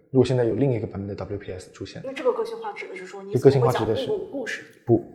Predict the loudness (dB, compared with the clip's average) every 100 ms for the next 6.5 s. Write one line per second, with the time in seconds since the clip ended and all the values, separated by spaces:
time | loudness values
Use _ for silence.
0 | -20 -6 0 0 -2 -4 -8 -6 -8 -8
1 | -8 -8 -12 -14 -4 0 2 2 0 -6
2 | -6 -8 -10 -14 -16 -20 -2 4 4 6
3 | 4 4 4 0 0 -2 -6 -6 -2 -2
4 | -2 -8 -8 -8 -8 -10 -12 -8 -4 2
5 | 2 2 -4 -4 -6 -6 -4 -2 -2 -4
6 | -6 -8 -8 -10